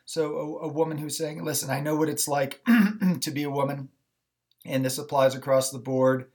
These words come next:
she might not really even understand herself very much. So she might say, "Okay, guys, this is what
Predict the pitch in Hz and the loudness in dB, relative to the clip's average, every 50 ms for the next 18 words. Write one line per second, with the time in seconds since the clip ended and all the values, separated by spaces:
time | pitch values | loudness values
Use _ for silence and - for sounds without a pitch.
0 | _ _ _ _ _ _ _ _ _ _ _ _ - - _ _ _ - - - | _ _ _ _ _ _ _ _ _ _ _ _ -20 -20 _ _ _ -10 -6 -2
1 | - - - 202 226 233 226 226 214 196 160 160 156 151 156 151 165 160 160 156 | -2 0 2 2 4 6 8 6 6 6 4 4 6 6 6 4 2 0 0 0
2 | 147 156 160 151 127 143 143 135 131 127 131 127 120 - - 131 127 117 110 110 | -2 -4 -4 -4 -4 -2 0 0 0 0 0 -2 -6 -6 -4 -4 -4 -4 -4 -6
3 | - - - 131 127 127 - - 110 101 - - - - - - - - _ _ | -6 -4 -2 0 0 -2 -2 -4 -10 -12 -14 -16 -18 -14 -14 -14 -14 -14 _ _
4 | _ _ _ _ _ - _ - - - - 160 151 151 151 151 147 147 - - | _ _ _ _ _ -20 _ -4 -2 2 4 4 4 4 4 2 0 -2 -4 -4
5 | - - - - 196 196 190 185 175 165 160 - - 180 165 160 165 - 196 190 | -2 0 0 0 0 2 2 2 2 2 2 0 2 4 4 4 2 2 0 -2
6 | 190 - 170 147 139 139 127 131 131 135 135 123 139 175 185 - - 190 - - | -2 -2 -2 0 0 0 0 0 0 0 0 -2 -2 -2 0 0 0 0 -2 -4
7 | 147 151 156 151 147 151 - | 2 6 6 8 8 6 4